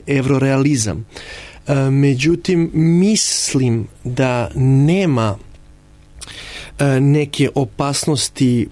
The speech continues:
po demokratsko odlučivanje ili št-, na šta je vaš slušalac aludirao, na otuđenje političke elite,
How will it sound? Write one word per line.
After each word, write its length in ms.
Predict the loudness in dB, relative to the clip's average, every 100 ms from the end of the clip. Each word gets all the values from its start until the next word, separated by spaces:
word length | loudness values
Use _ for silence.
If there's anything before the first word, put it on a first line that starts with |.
| -6
po 340 | -2 0 0 -2 -10 -20 -8
demokratsko 800 | -2 0 2 0 0 -2 -2 -2
odlučivanje 960 | 0 0 -2 -2 0 2 2 2 0 0
ili 460 | 0 2 2 2 0 -6 -20 -20 -20 -20 -12
št-, 200 | -8 -8 -10 -4 -2 -2 -4
na 220 | -2 -2 -2
šta 200 | -2 0
je 100 | 2
vaš 420 | 0 0 -4 -4
slušalac 480 | -4 -2 -2 -2 0
aludirao, 500 | 0 2 2 2 0
na 220 | 0 0
otuđenje 680 | -2 0 0 2 2 2 0
političke 640 | 0 0 0 -4 -2 0
elite, 460 | 2 0 0 -2